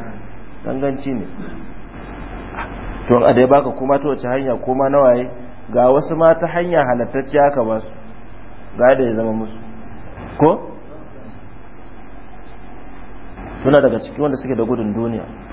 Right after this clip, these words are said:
kuma Allah ya ba shi azancin magana. Irin mutanen da masu fasaha. Ina magana, wato, sai tafi da tunaninka.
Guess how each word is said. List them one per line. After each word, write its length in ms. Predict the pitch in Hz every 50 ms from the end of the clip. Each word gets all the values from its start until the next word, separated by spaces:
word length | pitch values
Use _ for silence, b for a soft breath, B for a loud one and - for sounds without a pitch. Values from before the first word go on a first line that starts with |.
| - -
kuma 160 | - 123 - -
Allah 220 | 139 143 135 123 120
ya 160 | 120 123 120
ba 200 | 123 135 131 135 -
shi 80 | - -
azancin 480 | - - 127 131 127 123 - 139 123
magana. 320 | 127 110 101 101 101 95 85 - - - - - - - - - - - -
Irin 160 | - 131 131 127
mutanen 360 | - 131 127 117 120 123 127
da 60 | 120
masu 260 | 110 104 101 - 120
fasaha. 520 | 110 113 107 - 120 117 117 104 101 90 - - - - - - - - - - - - - - - - - - - - - - - - - - - - -
Ina 180 | - 123 127 120
magana, 340 | 113 110 101 123 123 120 113
wato, 280 | 107 104 104 - 110 110 110
sai 140 | - 139 135
tafi 160 | 139 117 - 120
da 60 | 120
tunaninka. 500 | 110 - 107 101 101 110 110 104 -